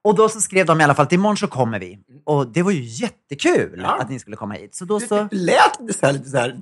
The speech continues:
Speaker 2: avvaktande då. Jag tänkte, jag orkar inte med en vecka till med, med högljudda människor och som ska ta med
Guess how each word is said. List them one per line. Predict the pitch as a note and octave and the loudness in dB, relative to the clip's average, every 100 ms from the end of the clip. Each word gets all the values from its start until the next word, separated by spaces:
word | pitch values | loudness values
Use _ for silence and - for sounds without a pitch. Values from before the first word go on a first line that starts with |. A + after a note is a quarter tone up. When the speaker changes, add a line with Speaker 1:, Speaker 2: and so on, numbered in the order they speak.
| - | -4
Speaker 2:
avvaktande | F3 C3+ C3 - - - C3+ | 0 0 0 -2 0 -2 -2
då. | F#2+ | -6
Jag | G#2 C3 C#3+ | -6 -4 -4
tänkte, | C3+ D3+ | -4 -2
jag | D#3+ - | -4 0
orkar | G#3 G3 - | 2 2 0
inte | F3 | 0
med | G#3+ F3+ | 2 2
en | |
vecka | C3 G#2+ - | -2 -4 -6
till | A2+ G#2 | -8 -8
med, | G#2 A2+ A2+ | -10 -8 -2
med | A2 | 4
högljudda | B2+ A2 A2+ G#2+ | 4 2 -2 -6
människor | G#2+ G#2 A2 C3+ A2+ | -6 -8 -10 -10 -10
och | G#2+ | -12
som | A2+ A2 | -14 -14
ska | A#2+ | -14
ta | - | -14
med | A2+ | -12